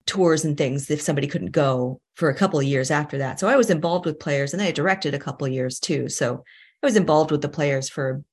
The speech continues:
five or six years of my life. Um, and in that time, I performed in places as small as people's living rooms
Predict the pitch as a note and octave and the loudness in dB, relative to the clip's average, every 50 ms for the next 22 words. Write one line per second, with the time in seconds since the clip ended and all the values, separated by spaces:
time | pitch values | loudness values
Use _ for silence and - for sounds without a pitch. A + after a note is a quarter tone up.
0 | _ _ - - F#3+ F3+ E3+ C3+ C3+ - D#3+ D#3 - - C#3+ C#3+ D3 C#3+ C#3+ - | _ _ 2 2 4 4 2 0 -2 -4 -6 -6 -4 -2 0 0 0 0 -2 -6
1 | C#3 C3+ B2+ B2+ B2+ C3 C3+ C3 C3+ C3+ C3+ - - _ _ - D3+ C#3+ B2+ B2+ | -8 -6 -6 -4 -4 -4 -4 -4 -4 -6 -8 -12 -18 _ _ 0 0 0 0 -2
2 | - D3+ C#3+ - - - - - _ _ - - G#3+ G#3 A#3+ B3+ B3 B3+ A3+ - | -6 -10 -12 -16 -18 -20 -20 -20 _ _ 2 6 6 8 8 8 8 8 6 6
3 | - - - B3 B3+ A#3+ F#3+ D#3 D3 D3+ D3+ D3+ E3+ - _ _ _ - - _ | 4 0 -2 0 0 2 2 0 0 -2 -4 -6 -8 -12 _ _ _ -20 -20 _
4 | _ _ _ _ _ - G3 F#3+ F#3+ G3+ G#3 G3+ - G3+ G3 G3 G3 F#3+ F3+ F#3 | _ _ _ _ _ 0 0 0 2 0 -2 -4 -2 0 2 2 2 2 0 0
5 | A2+ F#3 F3 E3 D#3+ D#3+ D3+ - - F#3+ F3+ F3+ F#3 F3 E3+ E3+ E3+ E3+ - - | 0 0 0 0 -2 -6 -6 -2 -2 -2 0 0 -2 -2 0 -2 -2 -2 -4 -2
6 | F#3+ F3+ F3 F3+ F3+ F3+ F#3 - E3 D#3+ D3 D3 - - E3+ E3+ D3+ C#3+ C#3+ D3 | 0 0 2 2 2 0 0 0 0 -2 -2 -4 -2 -2 -2 0 0 -2 -2 -2
7 | D3 D#3 E3+ F#3+ G#3+ A3 A3 A#3 A#3+ B3+ C4+ C#4+ D4 D#4 D#4 D4+ - - - - | -2 0 2 2 2 2 2 2 2 2 2 2 0 -2 -4 -4 -6 -10 -14 -18